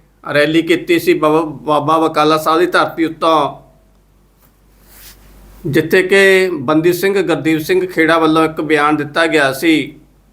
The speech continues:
ਜਿੱਥੇ ਉਹਨੇ ਬਾ-, ਬਾਬਾ ਬਲਜੀਤ ਸਿੰਘ ਦਾਦੂਵਾਲ, ਸਿਮਰਜੀਤ ਸਿੰਘ ਮਾਨ, ਜਸਵੀਰ ਸਿੰਘ ਰੋਡੇ, ਮਨਿੰਦਰ ਸਿਰਸਾ,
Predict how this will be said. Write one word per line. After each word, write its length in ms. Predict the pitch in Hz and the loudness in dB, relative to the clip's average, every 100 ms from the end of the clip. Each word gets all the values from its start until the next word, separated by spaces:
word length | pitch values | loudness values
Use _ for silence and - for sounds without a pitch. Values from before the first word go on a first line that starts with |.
| _ _ _ _ _ _ _ _ _ _ | _ _ _ _ _ _ _ _ _ _
ਜਿੱਥੇ 300 | 131 160 156 | -2 0 2
ਉਹਨੇ 300 | 190 190 190 | 4 4 2
ਬਾ-, 520 | 185 185 - 147 143 - | 0 -4 -10 -8 -8 -6
ਬਾਬਾ 360 | 160 160 165 170 | -2 0 2 0
ਬਲਜੀਤ 320 | 160 147 160 | 0 0 -2
ਸਿੰਘ 200 | 175 170 | 0 0
ਦਾਦੂਵਾਲ, 640 | 147 143 160 160 165 156 156 | 0 0 0 2 4 2 -2
ਸਿਮਰਜੀਤ 440 | 151 143 147 160 | -6 -6 -6 -8
ਸਿੰਘ 160 | 165 175 | -4 -2
ਮਾਨ, 380 | 156 147 151 165 151 143 - _ _ _ _ _ _ | 0 0 0 0 -2 -4 -14 _ _ _ _ _ _
ਜਸਵੀਰ 420 | 135 135 160 165 | -8 -2 2 2
ਸਿੰਘ 240 | 165 180 170 | 2 2 2
ਰੋਡੇ, 600 | 147 143 160 160 131 - - _ _ _ _ _ _ _ _ _ _ _ _ _ - | 0 0 2 0 -2 -8 -20 _ _ _ _ _ _ _ _ _ _ _ _ _ -4
ਮਨਿੰਦਰ 460 | 147 160 156 170 | 2 4 4 0
ਸਿਰਸਾ, 640 | 160 165 - 165 143 - | 0 -2 -2 0 0 -2